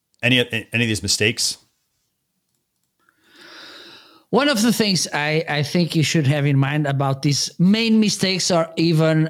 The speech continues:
Speaker 2: uh, other smaller mistakes is that this kind of things, they happen. Don't look at them as something that will may cause the, uh,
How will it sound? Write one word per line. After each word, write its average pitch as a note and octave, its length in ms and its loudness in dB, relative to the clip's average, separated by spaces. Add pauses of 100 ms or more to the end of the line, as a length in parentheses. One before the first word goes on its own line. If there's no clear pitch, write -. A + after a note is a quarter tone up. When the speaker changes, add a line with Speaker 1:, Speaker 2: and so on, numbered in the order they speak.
(100)
Speaker 2:
uh, C3+ 280 -4
other D3+ 340 0
smaller E3+ 600 0
mistakes D3+ 640 0
is C#3+ 520 0
that C#3+ 380 -4 (140)
this A3+ 440 -2
kind D3+ 280 0
of C#3+ 100 -4
things, C3 280 -2
they E3+ 120 0
happen. D3 460 0
Don't F3+ 420 0
look F3+ 400 2
at D3+ 240 -4
them D#3+ 300 0
as D3 560 -2 (500)
something E3 800 0
that D3 380 -4
will D#3 360 2
may D3 600 2 (100)
cause C#3+ 440 -2
the, C#3 340 0 (1300)
uh, C3+ 180 -8